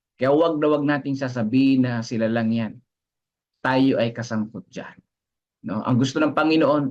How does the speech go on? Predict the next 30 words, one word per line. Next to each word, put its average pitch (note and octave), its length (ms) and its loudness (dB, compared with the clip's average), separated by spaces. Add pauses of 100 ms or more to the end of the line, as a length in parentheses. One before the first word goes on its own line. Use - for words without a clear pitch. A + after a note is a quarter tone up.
iisa D3+ 320 -2
tayo D#3 240 2
sa C#3+ 160 -6
pananampalataya, C#3+ 880 0
iisa C3 400 -8
tayo D3+ 160 0
sa C3+ 160 -4
pagsulong, D3 640 0 (320)
lumalagong D3+ 560 2
mananampalataya, C#3 960 0 (400)
at C3 160 -4
pasanin D#3 400 -2
ang C#3+ 80 -2
pamatok C#3+ 480 0
ng C3 240 -2
ating C3 240 0
Panginoong C3+ 480 2
Diyos A#2+ 240 -4
at - 80 -10
mabuhay B2+ 480 0
tayo D3 560 2 (400)
na C#3 640 0 (160)
pinaglilingkuran D#3 880 0
natin C#3+ 320 0
ang B2+ 160 -2
ating C3+ 320 -2
Panginoong A#2+ 480 -2
Diyos A2 240 -6
habang A2+ 320 0
tayo A#2 560 -2